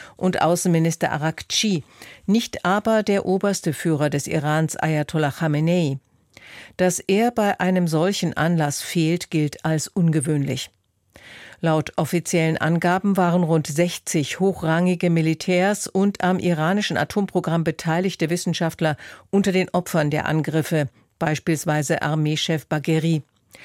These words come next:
Iranischen Behörden zufolge wurden insgesamt mehr als sechshundert Menschen getötet und viertausendneunhundert verletzt. In Israel wird die Zahl der Todesopfer nach den iranischen Angriffen mit achtundzwanzig beziffert.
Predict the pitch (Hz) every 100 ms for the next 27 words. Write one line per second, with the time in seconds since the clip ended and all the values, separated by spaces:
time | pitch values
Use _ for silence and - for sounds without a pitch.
0 | - - - - 185 160 190 233 - 208
1 | 208 220 208 214 190 196 190 175 175 170
2 | 175 165 170 160 156 - 160 - 156 -
3 | 190 - - 196 190 180 156 160 156 -
4 | 170 160 - 185 170 147 - 143 - 190
5 | 180 180 160 165 170 156 170 160 160 160
6 | 170 147 - 175 165 165 - - - _
7 | - - - - - - 170 190 202 214
8 | 196 233 233 233 233 - 214 214 202 -
9 | 208 202 - 180 - 180 160 160 165 151
10 | 143 147 151 - 147 156 147 156 165 156
11 | - 170 - 170 156 - 156 156 147 -
12 | 143 - 151 147 143